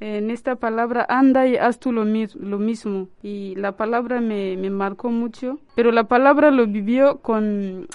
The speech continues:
los pequeños actos de caridad en mi barrio, a visitar a los enfermos, a los pobres de mi barrio, y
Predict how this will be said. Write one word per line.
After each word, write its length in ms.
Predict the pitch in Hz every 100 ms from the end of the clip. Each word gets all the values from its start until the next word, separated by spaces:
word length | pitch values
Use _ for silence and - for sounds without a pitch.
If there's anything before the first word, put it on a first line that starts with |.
| -
los 320 | 196 226 226
pequeños 600 | - 240 269 294 285 294
actos 400 | - 269 - 277
de 140 | 226 214
caridad 580 | 220 214 202 233 262 294 -
en 180 | 208 208
mi 80 | 208
barrio, 560 | 226 247 247 247 262
a 120 | 202 202
visitar 500 | 202 190 196 233 233
a 60 |
los 200 | 208 196
enfermos, 600 | 202 196 226 220 220 214
a 40 | 196
los 200 | 190 -
pobres 420 | 220 208 214 190
de 80 | 190
mi 140 | 185
barrio, 480 | 190 208 208 214 202
y 340 | 196 185 175